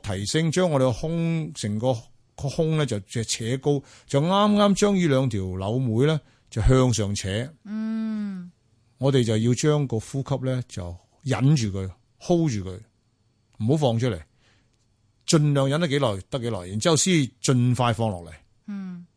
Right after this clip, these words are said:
Speaker 2: 呢個唔係氣功嚟嘅。
Speaker 1: 呢個係氣功。
Speaker 2: 呢個係氣功嚟嘅。
Speaker 1: 呢個係真正練空氣嘅氣功。
Speaker 2: 空氣嘅氣功。
Speaker 1: 呢個種叫有為嘅氣功。
Speaker 2: 嗯，有為。
Speaker 1: 即係有為而為，有目的嘅。
Speaker 2: 有目的嘅，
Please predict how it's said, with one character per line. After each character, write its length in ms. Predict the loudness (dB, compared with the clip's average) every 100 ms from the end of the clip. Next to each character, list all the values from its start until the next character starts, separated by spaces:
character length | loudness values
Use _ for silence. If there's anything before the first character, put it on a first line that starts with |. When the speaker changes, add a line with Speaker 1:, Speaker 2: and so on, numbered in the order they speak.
| _ _ _ _ -12
Speaker 2:
呢 80 | -10
個 120 | -8
唔 120 | -8
係 180 | -8 -8
氣 120 | -10
功 200 | -10 -10
嚟 40 | -10
嘅。 60 | -12 -12
Speaker 1:
呢 120 | -2 4
個 80 |
係 40 | 4
氣 100 | 4
功。 220 | 0 -2 -4
Speaker 2:
呢 120 | -6
個 80 | -6
係 80 |
氣 100 | -8
功 200 | -12 -14
嚟 40 | -14
嘅。 140 | -8
Speaker 1:
呢 100 | 0
個 120 | 2 2
係 120 | -2 -10 _ _ _ _ _ _
真 220 | 0 4 4
正 140 | 4
練 240 | 2 0 0
空 380 | -2 0 2 4
氣 60 |
嘅 160 | 4 2
氣 120 | -2
功。 200 | -4 -8
Speaker 2:
空 260 | -6 -4 -4
氣 60 | -6
嘅 140 | -10
氣 100 | -14
功。 160 | -18 -6
Speaker 1:
呢 120 | 2
個 80 | 4
種 180 | 4 2
叫 80 | 2 2
有 160 | 0 -2
為 360 | 0 -2 -2
嘅 80 | -4
氣 140 | -4
功。 200 | -4 -8 -12 _ _
Speaker 2:
嗯， 340 | -8 -6 -8 -10
有 160 | -10
為。 300 | -12 -14 -18 _
Speaker 1:
即 120 | 0
係 20 | 4
有 120 | 4
為 320 | 4 4 2
而 40 | 0
為， 100 | 2
有 120 | 2
目 140 | 2
的 120 | 2
嘅。 80 | 0
Speaker 2:
有 80 | 0
目 120 | -2
的 80 | -4
嘅， 180 | -14